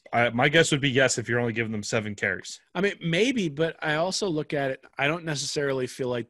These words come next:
Speaker 2: they, their game plan was to have Hurts throw early,
Speaker 1: Yeah.
Speaker 2: even in the first half. And so they didn't go away from that game plan. I just don't like the <laughs> game plan.
Speaker 1: So I, back to, back to s-,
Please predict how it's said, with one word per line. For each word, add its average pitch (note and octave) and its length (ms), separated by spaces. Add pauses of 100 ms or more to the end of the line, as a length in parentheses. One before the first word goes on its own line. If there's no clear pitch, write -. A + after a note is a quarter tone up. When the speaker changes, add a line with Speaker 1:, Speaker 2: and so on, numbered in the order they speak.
Speaker 2:
they, A2 600 (440)
their C#3+ 160
game D#3+ 400
plan B2+ 480
was A#2+ 260
to B2 140
have A#2+ 240
Hurts - 300
throw A#2 260
early, B2+ 480 (600)
Speaker 1:
Yeah. D#3+ 80
Speaker 2:
even D3 140
in C#3 60
the C3 80
first - 260
half. - 340 (520)
And C3 200
so C3 280
they C3+ 160
didn't E3 240
go C#3+ 140
away B2+ 260
from C#3 160
that G#2 180
game F3 240
plan. A#2 380
I C#3 100
just D3 160
don't G#2+ 200
like G#2+ 120
the - 80
<laughs> - 80
game E3+ 220
plan. - 240 (1200)
Speaker 1:
So - 360 (400)
I, D3 160 (600)
back E3 260
to, E3+ 240
back E3+ 320
to G3+ 80
s-, F3 400